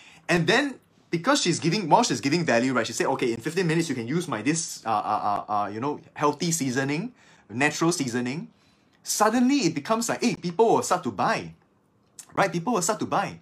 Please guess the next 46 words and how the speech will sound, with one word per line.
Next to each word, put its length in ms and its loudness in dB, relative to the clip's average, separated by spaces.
So 140 -2
I 100 4
think 200 2
that 260 2
that 260 4
is 260 2
the 100 0
way 500 0
to 100 -4
build 220 0
your 100 -2
business. 480 -6
If 160 -4
you 140 -2
really, 300 0
you 200 0
know, 120 -2
want 240 -2
to 60 -6
build 200 0
it 100 0
fast, 540 0
if 100 -10
you 120 0
really 340 0
say 200 -2
that, 140 -4
"I 120 0
got 160 -4
no 100 -2
budget," 480 0
and 120 -2
you 60 0
say, 140 0
"I 100 -2
got 140 -2
no 140 -4
time 400 -2
to 80 -6
go 100 0
and 120 0
build 200 0
up 100 0
a 60 -8
community 480 -6
slowly," 500 -6